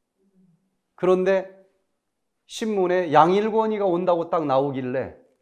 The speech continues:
또 건강기별이 다 거기서 거기잖아요. 내가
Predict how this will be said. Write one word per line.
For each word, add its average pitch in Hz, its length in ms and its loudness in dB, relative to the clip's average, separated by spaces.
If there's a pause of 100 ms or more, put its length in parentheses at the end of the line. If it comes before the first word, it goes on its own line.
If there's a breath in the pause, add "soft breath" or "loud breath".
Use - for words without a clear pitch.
(1500)
또 151 120 -18
건강기별이 214 600 -4
다 - 80 -12
거기서 165 360 -10
거기잖아요. 160 920 -4 (480)
내가 - 160 -20